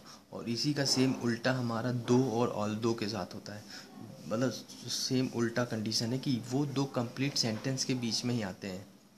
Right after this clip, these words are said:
अब देखिए यहाँ पे although दो में यहाँ पे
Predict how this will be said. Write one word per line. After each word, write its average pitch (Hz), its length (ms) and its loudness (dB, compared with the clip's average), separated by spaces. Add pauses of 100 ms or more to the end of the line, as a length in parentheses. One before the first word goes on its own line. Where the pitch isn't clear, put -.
(380)
अब 110 80 -12
देखिए 117 260 2
यहाँ 117 180 4
पे 127 120 -2
although 113 520 2
दो 123 120 0
में 147 280 -4 (760)
यहाँ 110 200 -12
पे 151 160 -4